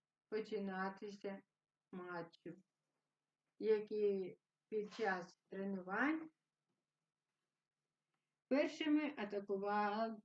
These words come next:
атакувати будуть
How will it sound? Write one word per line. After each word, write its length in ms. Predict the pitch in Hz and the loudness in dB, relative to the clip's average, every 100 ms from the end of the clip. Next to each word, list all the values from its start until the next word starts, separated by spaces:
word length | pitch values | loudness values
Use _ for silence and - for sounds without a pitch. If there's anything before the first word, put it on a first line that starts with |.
| _ _ _ _ _ _ | _ _ _ _ _ _
атакувати 920 | - 202 202 190 - - 175 175 185 185 _ _ _ _ - 175 170 165 170 175 185 180 _ _ _ _ _ _ _ _ _ _ _ _ _ _ _ _ | -4 -2 0 -2 -2 -4 -2 -2 -8 -14 _ _ _ _ -6 -4 -2 -2 -2 -2 -4 -6 _ _ _ _ _ _ _ _ _ _ _ _ _ _ _ _
будуть 880 | 240 240 220 202 196 190 233 269 - | -2 0 0 2 2 2 0 -2 -4